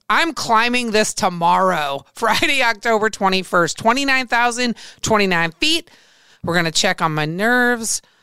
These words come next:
what I'm doing to prepare, and Jeff and Cheryl are gonna give me some expert coaching, and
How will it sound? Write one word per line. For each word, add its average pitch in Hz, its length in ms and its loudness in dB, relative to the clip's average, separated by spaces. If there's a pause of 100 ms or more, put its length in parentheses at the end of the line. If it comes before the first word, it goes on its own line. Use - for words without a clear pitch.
(160)
what 190 260 0
I'm 185 180 0
doing 208 300 2
to 190 120 -2
prepare, 240 840 0 (100)
and 202 340 0 (200)
Jeff 262 260 2
and 277 80 -4
Cheryl 254 300 2
are 254 100 0
gonna 208 160 -2
give 220 160 0
me 233 240 2
some 185 380 2
expert 220 400 0
coaching, 185 720 0
and 170 420 -2